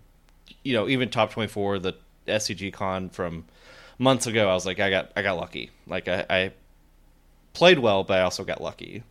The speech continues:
Like, I think there was a little bit of that too, but not to, not to discount anything, but, um, but yeah, it's, uh, you, you, you, you picked a, a good deck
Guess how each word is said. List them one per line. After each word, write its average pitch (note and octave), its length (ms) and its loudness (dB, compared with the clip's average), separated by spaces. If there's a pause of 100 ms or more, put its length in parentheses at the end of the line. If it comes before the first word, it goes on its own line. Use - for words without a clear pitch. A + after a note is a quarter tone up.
Like, G2 240 -4
I G#2 100 -2
think G#2 160 -4
there F#2 120 -8
was F2 100 -10
a F2 60 -12
little E2+ 100 -8
bit D#2+ 140 -10
of D#2 80 -12
that E2 280 -10
too, E2 360 -10
but - 180 -12 (260)
not G#3+ 180 6
to, C3 160 -4 (220)
not C#3 140 4
to B2+ 100 -6
discount A2+ 360 -2
anything, E2+ 340 -8 (440)
but, E2+ 260 -4 (880)
um, E2+ 340 -12 (2250)
but G2 180 -2
yeah, D#2 200 -6
it's, - 420 -10 (240)
uh, E2+ 60 -6
you, F#2+ 320 -8 (100)
you, A2+ 220 -12
you, B2+ 180 -4 (180)
you B2+ 140 -6
picked D#3+ 320 0
a, A2 400 2 (1400)
a A2 120 -14
good A2+ 300 -6
deck - 540 -10